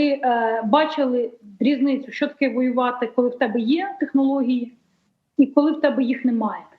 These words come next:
Що таке воювати на рівні Другої світової, коли ти в окопі автомат і все, і що таке, коли в тебе є як, хоча б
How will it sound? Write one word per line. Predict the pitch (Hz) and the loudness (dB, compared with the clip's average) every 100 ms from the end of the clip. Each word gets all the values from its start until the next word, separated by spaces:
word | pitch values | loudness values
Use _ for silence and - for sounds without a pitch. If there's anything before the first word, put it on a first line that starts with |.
| - | -8
Що | - 285 | 0 0
таке | 277 | 2
воювати | 247 269 262 277 277 | 0 2 2 2 2
на | 247 | 0
рівні | 254 277 262 240 | 2 2 2 2
Другої | 208 294 254 | 0 2 0
світової, | - 262 277 262 359 330 | -2 -4 0 2 2 2
коли | 262 254 | 2 0
ти | 254 302 294 214 | 2 2 2 0
в | |
окопі | 233 - 269 269 | -4 0 0 2
автомат | 247 247 254 240 247 240 - | -2 0 2 2 0 -2 -6
і | |
все, | - - 320 392 - _ _ _ - | -6 2 2 2 -10 _ _ _ -2
і | |
що | - 349 | 2 2
таке, | 349 285 | 2 0
коли | 277 269 | 2 2
в | 285 | 2
тебе | 277 262 247 | 2 2 2
є | 220 247 240 220 - _ _ _ 247 | 0 0 0 -2 -6 _ _ _ 2
як, | 269 226 | 2 0
хоча | - 277 302 | 0 2 4
б | 220 247 | 2 0